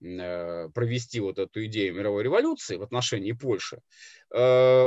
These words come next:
оказывается захваченным <laughs> этой идеей вполне. И если он ещё весной двадцатого года говорил, что вот надо обратить внимание на Западный фронт, скорее всего, Польша не остановится.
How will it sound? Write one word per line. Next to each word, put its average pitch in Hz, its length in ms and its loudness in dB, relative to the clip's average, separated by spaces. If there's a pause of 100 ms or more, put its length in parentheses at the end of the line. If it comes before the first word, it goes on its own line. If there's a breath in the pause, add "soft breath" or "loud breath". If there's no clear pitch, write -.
оказывается 180 680 4
захваченным 156 680 4
<laughs> 143 140 4
этой 139 180 0
идеей 123 360 -2
вполне. 214 640 2 (520 loud breath)
И 156 80 -6
если 175 460 4
он 185 180 8
ещё 175 460 6
весной 180 440 2
двадцатого 123 560 2
года 131 280 0
говорил, 113 300 -2
что - 180 -4
вот 127 320 2
надо 139 260 2
обратить 120 400 -2
внимание 127 300 -4
на 117 80 -2
Западный 113 420 -2
фронт, 92 240 -12
скорее 147 400 4
всего, 135 300 -2
Польша 131 380 -4
не 120 80 -2
остановится. 117 580 -6